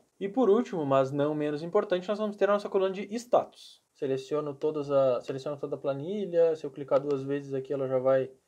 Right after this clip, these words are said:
se adequar aos tamanhos de cada, de cada título, né?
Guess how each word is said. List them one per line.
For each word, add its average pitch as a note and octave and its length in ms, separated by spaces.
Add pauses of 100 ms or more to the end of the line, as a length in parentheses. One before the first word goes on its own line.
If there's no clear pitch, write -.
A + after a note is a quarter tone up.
(160)
se - 120
adequar C3+ 300
aos C3+ 100
tamanhos B2 440
de - 80
cada, A#2 460 (140)
de - 80
cada A#2+ 240
título, G3 480
né? D3 100